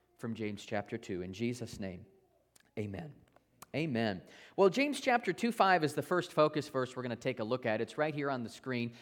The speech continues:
It says, "Listen, my beloved brothers, has God, has not God chosen those who are poor in the world to be rich in faith and heirs of the kingdom, which he has promised to those who love him?" Point number one is treat everyone well.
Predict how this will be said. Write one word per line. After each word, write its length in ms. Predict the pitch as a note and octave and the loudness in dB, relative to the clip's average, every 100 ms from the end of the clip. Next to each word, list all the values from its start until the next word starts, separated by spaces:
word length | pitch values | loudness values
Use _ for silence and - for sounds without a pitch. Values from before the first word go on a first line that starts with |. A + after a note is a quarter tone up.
| - | -4
It 100 | F#3+ | 0
says, 240 | - A3+ G3 | 6 6 6
"Listen, 380 | D4 E4+ D#4 C4 | 2 0 0 2
my 140 | B3 | 4
beloved 380 | G#3+ G3+ G3 D#3+ | 8 8 6 4
brothers, 380 | D#3+ C#3+ E3+ G#3 | 4 4 2 0
has 180 | G3+ | 0
God, 380 | D#3+ A3 C4+ D4 G#3 | 6 8 8 6 4
has 200 | A3 A3 | 2 4
not 240 | D4 D4+ | 2 4
God 240 | A3+ A3 | 4 4
chosen 400 | - A3 G#3+ G3+ | 2 0 0 0
those 240 | F#3+ G3+ - | 0 0 2
who 140 | F3+ | 4
are 120 | D#3+ | 4
poor 300 | C#3+ G3+ A3 | 4 2 2
in 80 | A#3 | 2
the 80 | G3+ | 0
world 300 | D3+ F3+ F#3 | 2 2 2
to 60 | - | -2
be 120 | C3 | 0
rich 300 | C#3 G#3 - | 0 -2 -4
in 100 | A3 | -6
faith 400 | F#3+ G#3 - - _ _ - | -4 -4 -6 -12 _ _ -4
and 120 | D3+ | 0
heirs 240 | D#3 G#3 F#3+ | 0 0 -2
of 100 | E3+ | -6
the 60 | |
kingdom, 440 | - F#3+ G#3+ B3 B3 - _ - | -6 -6 -6 -8 -10 -18 _ -2
which 180 | A3+ A3 | -2 2
he 100 | G#3 | 2
has 120 | F3 | 0
promised 560 | - E3+ E3+ E3+ - - _ _ _ | 2 2 2 -2 -6 -20 _ _ _
to 60 | A#2+ | -2
those 440 | C#3 B2+ B2 - - _ _ _ - | 2 2 0 -10 -18 _ _ _ -4
who 100 | B2+ | 2
love 260 | G#2+ G2+ | 4 4
him?" 200 | G#2 F2 - _ - _ - | 2 -6 -12 _ -20 _ 2
Point 220 | C4+ D#4+ | 4 6
number 200 | C#4+ G#3+ | 8 10
one 220 | F#3 G#3+ | 10 6
is 180 | F#3+ - | 4 0
treat 340 | - C4+ D4+ | -6 -2 6
everyone 500 | B3+ A#3+ A#3+ A3+ G#3+ | 6 8 6 6 6
well. 400 | F#3 F3+ A#2+ E2+ | 8 8 8 4